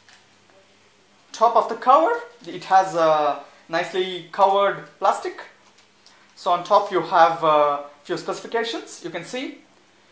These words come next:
So you can see the resolution of nineteen twenty by twelve hundred. Uh, it's also mentioned the weight, which is five hundred and eighty grams.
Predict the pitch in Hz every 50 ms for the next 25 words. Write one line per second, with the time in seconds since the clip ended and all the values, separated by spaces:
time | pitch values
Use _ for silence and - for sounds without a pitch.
0 | _ _ _ - - - 180 170 170 165 160 160 160 180 165 - - 202 185 180
1 | 180 180 175 175 175 170 165 165 160 165 190 220 220 - 240 226 202 175 170 175
2 | 175 - 185 175 180 185 214 214 196 - 202 196 196 208 208 190 190 185 185 185
3 | 180 180 180 175 175 175 170 180 208 208 202 214 233 233 311 415 403 403 - -
4 | _ _ _ _ _ _ _ _ - _ - 165 165 160 160 160 160 156 156 156
5 | 156 147 - 156 - - 175 165 - 185 170 175 180 175 - 202 - 170 160 156
6 | 170 196 220 262 - 208 160 - 175 165 165 156 147 - - 151 147 - 180 165
7 | 180 185 175 170 175 165 165 175 - 214 190 156 151 190 226 233 285 330 302 -
8 | - - -